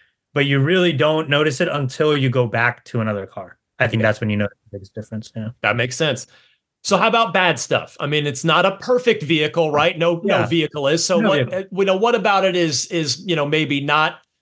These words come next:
Speaker 2: yeah, I'm not saying it's not, like, a disappointment or, but just, you know, what's, what's maybe something that you don't love about it?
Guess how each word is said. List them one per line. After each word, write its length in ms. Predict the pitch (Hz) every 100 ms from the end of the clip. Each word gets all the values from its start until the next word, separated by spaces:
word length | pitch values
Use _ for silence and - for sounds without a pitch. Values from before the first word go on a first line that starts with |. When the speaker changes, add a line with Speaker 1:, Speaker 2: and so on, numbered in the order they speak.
| _ _ _
Speaker 2:
yeah, 100 | 240
I'm 80 | 208
not 160 | 220 -
saying 260 | 214 190
it's 240 | 160 - -
not, 260 | 170 170 - 180
like, 140 | 156 139
a 40 |
disappointment 800 | 123 160 139 - 240 240 214 202
or, 80 | 175
but 180 | 175 180
just, 200 | 233 -
you 60 |
know, 100 | 214
what's, 400 | 196 - - - -
what's 240 | 214 214
maybe 220 | 214 196
something 400 | 180 190 170 165
that 120 | 147 151
you 100 | 147
don't 200 | 147 143
love 240 | 135 127
about 320 | 110 98 92
it? 180 | 95 -